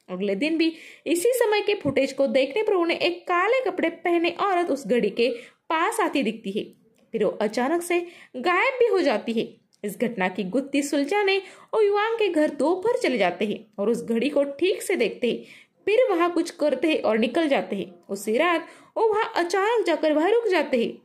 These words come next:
सीसीटीवी में हम देखते हैं कि अलार्म बजने के वक्त डॉक्टर उस हॉल में एक जगह छुपकर बैठते हैं और वो दीक्षा के रूम में बिल्कुल भी नहीं जाते।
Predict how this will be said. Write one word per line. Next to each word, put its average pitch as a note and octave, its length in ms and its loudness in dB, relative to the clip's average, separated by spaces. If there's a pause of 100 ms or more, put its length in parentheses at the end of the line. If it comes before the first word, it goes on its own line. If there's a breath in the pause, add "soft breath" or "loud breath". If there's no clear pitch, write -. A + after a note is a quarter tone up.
सीसीटीवी A3+ 440 -2
में A3+ 120 0
हम A3 160 -2
देखते G#3+ 300 -2
हैं D#4 140 0
कि C4 100 -8
अलार्म D#4+ 480 0
बजने D#4+ 300 0
के E4+ 160 0
वक्त F4+ 580 -6
डॉक्टर G#4 380 -2
उस E4+ 200 0
हॉल E4+ 360 2
में D4+ 120 2
एक D#4+ 760 -2
जगह D#4+ 220 2
छुपकर F#4+ 460 -2
बैठते B3+ 300 0
हैं A3+ 260 -2
और G3 120 0
वो G3 100 2
दीक्षा B3 320 -4
के D4+ 160 0
रूम F4 160 0
में E4+ 180 0
बिल्कुल G4 400 0
भी A4 200 2
नहीं A#3 220 -2
जाते। F#3 360 -6